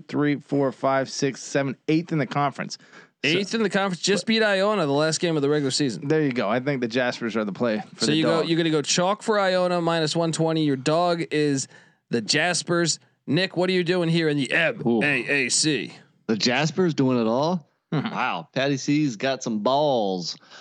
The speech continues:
Speaker 3: Uh, what are, what are the odds for Siena again? 'Cause I don't have the odds
Speaker 2: Plus,
Speaker 3: in front of me.
Speaker 2: plus twelve hundred.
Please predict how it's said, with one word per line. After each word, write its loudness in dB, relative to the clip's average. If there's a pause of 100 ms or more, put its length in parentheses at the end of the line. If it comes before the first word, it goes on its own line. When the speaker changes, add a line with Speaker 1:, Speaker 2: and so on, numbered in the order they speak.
(460)
Speaker 3:
Uh, 0
what -2
are, 0
what 0
are 2
the 2
odds 2
for 0
Siena 2
again? 0
'Cause -6
I 2
don't -2
have 0
the 2
odds 2
Speaker 2:
Plus, 2
Speaker 3:
in 2
front 0
of -2
me. -2
Speaker 2:
plus 2
twelve 0
hundred. -2